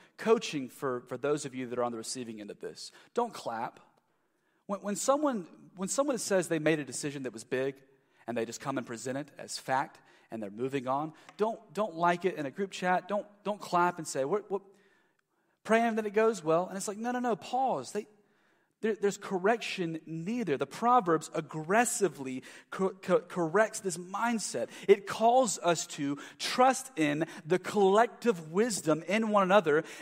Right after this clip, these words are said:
trust in the Holy Spirit in one another. So when somebody says, "The Holy Spirit told me," it's like, maybe there's some biblical precedent for that.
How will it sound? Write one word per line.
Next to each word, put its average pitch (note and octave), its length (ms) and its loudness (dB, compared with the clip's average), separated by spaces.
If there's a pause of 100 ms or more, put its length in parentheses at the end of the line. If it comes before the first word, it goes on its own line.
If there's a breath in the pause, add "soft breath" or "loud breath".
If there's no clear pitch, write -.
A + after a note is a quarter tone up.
trust - 440 4
in F3+ 280 0 (180 loud breath)
the F3+ 100 6
Holy G#3+ 280 2
Spirit C4 580 2
in E3 160 -6
one B2+ 140 -6
another. G#2+ 340 -12 (1080)
So A#3+ 100 -14
when A3 40 -8
somebody A3+ 360 4
says, F3 340 -2
"The E3 80 -2
Holy G#3 320 -8
Spirit F#3+ 400 0
told E3 240 -6
me," D3 160 0
it's C3 180 -4
like, E3 160 -6
maybe F#3 540 -4 (840 soft breath)
there's G3+ 160 4
some B3 140 -2
biblical F#3+ 280 4
precedent A#2 460 -8
for F#2+ 80 -18
that. G#2+ 260 -10